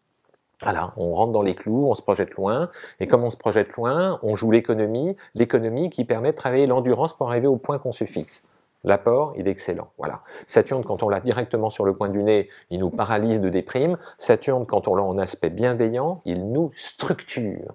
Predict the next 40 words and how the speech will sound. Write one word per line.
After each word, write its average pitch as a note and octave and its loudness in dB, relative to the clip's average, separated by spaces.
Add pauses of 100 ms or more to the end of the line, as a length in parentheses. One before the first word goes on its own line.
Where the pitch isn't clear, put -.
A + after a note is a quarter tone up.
(100)
C'est - -20
un D#2+ -8
apport. G#2+ -4 (360)
Il - -12
n'y - -16
a - -20
pas D#3 2
la D3+ 2
pollution C#3+ -2 (400)
de A2+ 4
la A#2 0
déprime B2 -2
envahissante A#2 0
qui A2 -2
va G#2 2
avec. F#2 -2
C'est - -16
que - 6
du D#3+ 0
bonus. G2 -6 (400)
Et F3 4
enfin, C3+ -2 (280)
qui F#3+ 6
arrive D3 -2
à G#2+ 0
partir G#2+ -4
de F#2+ 0
décembre F#2 -6
deux F2+ -4
mille G2 -2
dix-neuf G2 0
et F2 -8
qui F#2+ -4
va F#2 0
rester F2+ -4
jusqu'en E2+ -6 (400)
décembre A2+ 0
deux F#2+ -2
mille F#2+ -2
vingt, C#3 -4